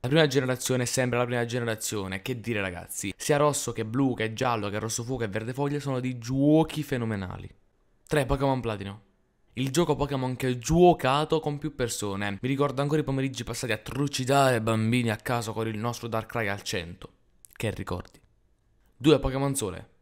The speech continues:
Dovrebbe anche essere Ultrasole in questa posizione, essendo la copia di Sole, ma ragazzi io Ultrasole l'ho giocato a forza, visto che nemmeno tre mesi prima aveva abbandonato Sole, che invece mi è piaciuto moltissimo,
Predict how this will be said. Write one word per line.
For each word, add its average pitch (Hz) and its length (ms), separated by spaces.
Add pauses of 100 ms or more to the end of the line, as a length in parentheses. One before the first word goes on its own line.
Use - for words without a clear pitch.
(320)
Dovrebbe 151 300
anche 175 260
essere 143 340
Ultrasole 156 440
in 123 80
questa - 320
posizione, 107 580
essendo 131 380
la 143 140
copia 131 240
di 107 100
Sole, 98 240
ma 131 120
ragazzi 110 420
io 160 100
Ultrasole 143 400
l'ho 120 140
giocato 123 240
a 110 60
forza, 101 520
visto 147 220
che 139 100
nemmeno 170 320
tre 135 160
mesi 147 240
prima 117 220
aveva 120 220
abbandonato 113 500
Sole, 95 420
che - 140
invece 156 260
mi 139 80
è - 20
piaciuto 139 300
moltissimo, 101 720